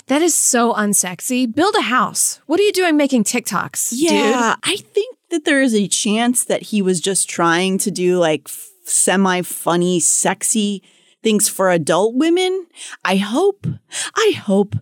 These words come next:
Speaker 2: it's not some weird dog whistle thing that he was
Speaker 1: No.
Speaker 2: doing, but yuck.
Speaker 1: I think he probably wants to be like the guy that cuts wood. There's some guy on TikTok that all he does is cut wood. There's no kids involved, but his shirt's off. He's
Speaker 2: Yeah.
Speaker 1: like, "Oh, I'm gonna cut this log."
Speaker 2: That sounds great.
Speaker 1: And it's just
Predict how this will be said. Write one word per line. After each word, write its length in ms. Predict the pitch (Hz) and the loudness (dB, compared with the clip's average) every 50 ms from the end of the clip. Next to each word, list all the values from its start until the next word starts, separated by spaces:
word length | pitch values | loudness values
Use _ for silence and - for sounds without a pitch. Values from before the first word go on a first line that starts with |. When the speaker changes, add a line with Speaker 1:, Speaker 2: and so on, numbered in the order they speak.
| - - - | -8 -6 -4
Speaker 2:
it's 180 | - 196 - - | -2 -2 0 0
not 160 | 220 214 214 | 0 0 -2
some 280 | - - 208 202 185 | -2 0 0 0 0
weird 240 | 170 190 202 196 185 | 2 2 0 0 0
dog 300 | 160 180 175 180 180 165 | 0 0 0 0 0 0
whistle 580 | 180 185 190 - - 190 175 170 165 170 160 - _ _ _ _ _ _ | 0 -2 0 0 0 0 0 0 0 -2 -4 -8 _ _ _ _ _ _
thing 360 | - 190 185 185 175 175 185 | -4 -2 0 0 0 0 0
that 180 | 175 185 190 190 | 0 0 0 0
he 60 | 190 175 | 0 0
was 200 | 175 170 170 170 | 0 0 -2 -2
Speaker 1:
No. 60 | 180 | -2
Speaker 2:
doing, 320 | 180 185 180 180 180 180 175 - - - - _ - | -2 -2 -2 -4 -4 -6 -10 -14 -20 -20 -20 _ -2
but 180 | 185 185 175 143 | 0 0 0 0
yuck. 680 | 165 202 247 320 359 285 - - _ - - - - - | 0 0 2 2 2 0 -2 -6 _ -12 -12 -12 -12 -6
Speaker 1:
I 100 | - 240 | -4 -2
think 200 | 277 - 466 554 | 0 0 -2 -2
he 80 | - 587 | -4 -6
probably 240 | - 381 392 359 349 | -4 -2 0 0 2
wants 160 | 320 311 - | 2 0 0
to 80 | - 277 | 0 0
be 120 | 240 277 | 0 2
like 160 | 262 254 240 233 | 2 0 0 0
the 80 | 226 | 0
guy 240 | 208 208 202 202 202 | 0 0 0 0 0
that 140 | 196 185 - | -2 -4 -6
cuts 280 | - - 185 175 - | -6 -8 -6 -4 -2
wood. 380 | 170 175 185 185 170 147 143 147 | -2 0 0 2 2 0 0 0
There's 140 | 196 196 - | 0 0 2
some 180 | - 294 277 | 2 2 2
guy 220 | 214 196 185 185 190 | 2 2 0 0 0
on 100 | 190 180 | -2 -4
TikTok 420 | - - 180 - - 170 170 - | -6 -6 -8 -6 -6 -6 -6 -4
that 120 | - - - | -4 -6 -2
all 160 | - 214 233 277 | 0 2 2 2
he 100 | 277 233 | 2 2
does 220 | 208 208 196 175 | 0 0 0 0
is 80 | 165 - | -2 -2
cut 280 | - - 180 165 - | -4 -4 -6 -6 -6
wood. 340 | - 170 165 156 160 190 214 220 - | -6 -4 -2 0 0 0 0 0 0
There's 180 | 220 214 196 | 0 2 2
no 160 | 247 247 247 | 2 0 0
kids 240 | 233 - 233 214 - | 0 0 0 0 0
involved, 360 | 202 185 170 156 - - - | 0 0 0 0 -2 -2 -2
but 100 | - 208 | -2 0
his 100 | 202 190 | 0 0
shirt's 320 | - - - 202 190 - - | 0 2 0 0 0 0 0
off. 220 | 170 143 135 - | 0 0 0 0
He's 100 | - 180 | 0 0
Speaker 2:
Yeah. 80 | 180 151 - | 0 0 0
Speaker 1:
like, 40 | - - - - - - - | -2 -6 -14 -20 -16 -6 -2
"Oh, 160 | 233 247 269 | 0 2 2
I'm 60 | 262 | 2
gonna 160 | 254 233 208 | 0 0 -2
cut 320 | 185 - - 247 247 240 - | -4 -4 -2 -2 -4 -2 0
this 240 | 240 262 254 - - | 0 2 2 0 0
log." 540 | 233 226 214 214 208 180 170 165 156 165 | 0 0 2 0 0 -2 -6 -8 -6 -4
Speaker 2:
That 180 | - 285 302 - | -2 -2 0 0
sounds 220 | - 330 302 294 | 0 2 0 2
great. 260 | 269 269 247 185 160 185 | 2 0 0 0 0 2
Speaker 1:
And 100 | 233 277 | 2 2
it's 120 | 277 247 | 2 2
just 200 | - 294 - - | 0 -2 -2 -4